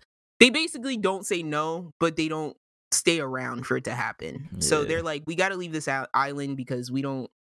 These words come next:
Speaker 1: our son is dead, we're heartbroken, whatever." And so she goes on to raise this child, and basically we see the child get back to the age that we originally met the guy at.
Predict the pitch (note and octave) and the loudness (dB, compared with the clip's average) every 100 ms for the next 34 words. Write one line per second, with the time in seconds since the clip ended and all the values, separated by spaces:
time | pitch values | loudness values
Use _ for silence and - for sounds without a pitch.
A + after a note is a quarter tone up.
0 | _ B2 C3+ - D#3 C#3+ C3+ B2 B2 A#2+ | _ 0 0 0 -2 -2 -4 -4 -4 -4
1 | B2 B2+ A#2+ B2+ B2 A#2+ A#2+ A#2+ A#2+ A2+ | -2 -2 -4 -4 -6 -6 -6 -6 -6 -6
2 | A#2+ - _ _ _ _ _ _ _ _ | -8 -10 _ _ _ _ _ _ _ _
3 | D3+ D3+ C#3+ C#3 C#3 E3+ E3 A3+ G#3 F#3+ | 0 0 0 -2 -2 -2 -2 0 2 2
4 | F3+ E3 D3 D3+ C#3+ C3+ - C3 B2+ C3+ | -2 -4 -4 -4 -4 -4 0 0 -2 -2
5 | D#3+ G3 G3+ F3 E3+ E3+ D3 D#3+ C#3+ C3 | -2 -2 -4 -4 -4 -4 -4 -2 -2 -2
6 | C#3 B2+ C3+ C3+ C#3 C3 B2+ C3 B2+ B2 | -4 -2 -4 -4 -4 -4 -2 -4 -4 -4
7 | C3 B2 C3 C3 B2 A2+ B2 B2 G#2+ A2 | -4 -2 -4 -4 -4 -4 -6 -6 -6 -4
8 | A#2+ A2 G#2 A2 | -4 -4 -4 -6